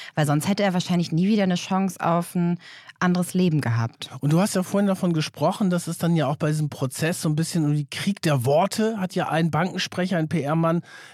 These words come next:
Speaker 2: damals gesagt. Und man muss jetzt abschließend sagen, den Krieg der Worte haben, glaub ich, beide Seiten verloren.
Speaker 1: Das stimmt. Wir müssen euch jetzt noch was sagen.
Speaker 2: Apropos verlieren.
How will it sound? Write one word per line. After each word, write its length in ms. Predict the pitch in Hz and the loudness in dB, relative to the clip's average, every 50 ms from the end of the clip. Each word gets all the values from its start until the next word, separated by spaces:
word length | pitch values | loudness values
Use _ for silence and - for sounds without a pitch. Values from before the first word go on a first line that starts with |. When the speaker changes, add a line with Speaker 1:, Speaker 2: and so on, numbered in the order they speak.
| - | -6
Speaker 2:
damals 440 | - 156 160 165 165 160 160 156 - | -2 0 2 2 2 2 0 -2 -4
gesagt. 420 | - 156 147 151 156 160 170 165 - | -4 -2 -2 0 0 0 -2 -2 -2
Und 120 | 151 165 | 0 2
man 120 | 165 170 | 2 4
muss 160 | 175 190 196 - | 2 2 2 0
jetzt 160 | 208 - - | -2 -4 -4
abschließend 720 | - 170 185 - - - - 185 196 196 - - 175 160 | -6 -6 -6 -4 -6 -4 -2 -2 -2 -2 0 -2 -4 -2
sagen, 400 | - 139 127 135 156 180 190 185 - - - - - - - - - - _ _ _ _ - - | -2 -2 -2 -2 0 0 -2 -2 -4 -6 -16 -20 -20 -20 -20 -20 -20 -20 _ _ _ _ -4 -2
den 140 | 135 135 127 | -2 -2 -2
Krieg 360 | - - 180 196 196 - - | -2 0 0 0 0 -2 -2
der 180 | - 127 123 120 | -2 0 0 2
Worte 440 | 117 120 139 151 - - 170 147 143 | 2 2 2 0 0 0 -2 0 0
haben, 200 | 143 135 143 135 | 0 0 0 0
glaub 160 | 135 127 135 | -2 -2 -2
ich, 140 | 143 - - | -2 -4 -4
beide 260 | - 104 113 113 110 | -4 -2 -2 -2 -2
Seiten 300 | - 95 92 85 - 123 | -4 -6 -8 -8 -10 -12
verloren. 420 | - - 95 92 98 - 107 - - _ _ _ _ _ _ _ _ _ _ _ _ _ _ _ _ _ _ _ | -10 -10 -8 -8 -8 -10 -12 -14 -16 _ _ _ _ _ _ _ _ _ _ _ _ _ _ _ _ _ _ _
Speaker 1:
Das 160 | - 165 - | -14 -12 -12
stimmt. 400 | - - 170 151 143 131 - - _ _ _ _ _ - - - - - - - - _ _ _ _ _ _ _ | -8 -4 -2 0 0 -2 -4 -8 _ _ _ _ _ -16 -16 -14 -14 -16 -18 -20 -20 _ _ _ _ _ _ _
Wir 500 | - 156 202 240 262 165 131 127 180 262 269 - - | -4 0 2 2 4 4 4 4 2 0 -2 -4 0
müssen 260 | 160 175 202 - - | 0 2 2 2 0
euch 260 | 208 - 170 180 - - | 0 2 2 0 2 0
jetzt 220 | 180 175 - - | -2 -2 0 0
noch 160 | 185 160 151 | -2 0 2
was 160 | 170 165 151 | 0 -2 0
sagen. 520 | - 160 156 151 147 123 117 117 - 262 - _ _ _ _ _ - | 2 2 2 4 2 2 2 0 0 0 0 _ _ _ _ _ -2
Speaker 2:
Apropos 480 | 160 175 - - 202 180 - 180 170 | -2 -2 0 0 0 0 2 0 0
verlieren. 520 | 165 - 165 143 143 131 123 104 104 104 | 0 0 0 0 2 2 0 0 -2 -6